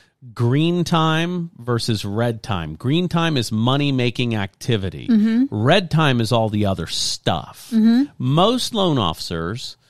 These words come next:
Speaker 1: have very little green time in their schedule 'cause they're chasing conditions.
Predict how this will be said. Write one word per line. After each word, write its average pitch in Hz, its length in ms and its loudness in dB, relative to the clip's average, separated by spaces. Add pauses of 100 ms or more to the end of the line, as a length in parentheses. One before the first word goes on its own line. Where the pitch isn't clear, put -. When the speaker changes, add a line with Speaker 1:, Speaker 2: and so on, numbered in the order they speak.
(240)
Speaker 1:
have 135 200 0
very 143 640 2
little 131 300 0 (100)
green 147 640 4
time 98 460 -2
in 95 100 0
their 90 140 -4
schedule 104 720 -6
'cause 117 160 -4
they're 101 140 -2
chasing 90 520 -4
conditions. 117 920 0